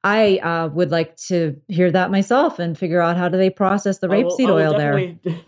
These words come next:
Speaker 2: <laughs>
Speaker 1: 'Cause they're probably dead wrong. I'm guessing they're just dead
Speaker 2: I
Speaker 1: wrong
Speaker 2: think
Speaker 1: about that.
Speaker 2: there, there might be, might be
Speaker 1: <laughs>
Speaker 2: something in there that, that isn't, isn't, uh, maybe, maybe as, as profoundly understood, but I will definitely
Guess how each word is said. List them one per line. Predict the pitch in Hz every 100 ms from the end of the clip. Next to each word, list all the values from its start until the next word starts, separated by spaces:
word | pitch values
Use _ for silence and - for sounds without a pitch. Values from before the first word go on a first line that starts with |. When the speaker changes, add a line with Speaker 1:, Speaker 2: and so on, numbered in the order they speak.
| - - _
Speaker 2:
<laughs> | _ - -
Speaker 1:
'Cause | 202 170
they're | 190 -
probably | 202 214 214 196
dead | 190 156
wrong. | 190 165 143 _ _ _ _ 175
I'm | 170
guessing | 185 185 175
they're | 156 151
just | 156
dead | - 160
Speaker 2:
I | 170
Speaker 1:
wrong | 160
Speaker 2:
think | 233
Speaker 1:
about | 135 135
that. | 165
Speaker 2:
there, | 196 160
there | 190 196
might | 214
be, | 214 185 - -
might | 294 269
be | 370
Speaker 1:
<laughs> |
Speaker 2:
something | - 185 165 156
in | 160
there | 143 131 131 131
that, | 139 -
that | 139 127
isn't, | 143 143 127 - -
isn't, | 135 135 123 -
uh, | 127 120
maybe, | 123 127 127 123 120 _ _ -
maybe | 131 135 131 131
as, | 127 123 - 139
as | 131 123
profoundly | - 131 139 135 131 127
understood, | 131 123 - 175 160 120
but | 123
I | 135
will | 139
definitely | 143 160 147 143 135 135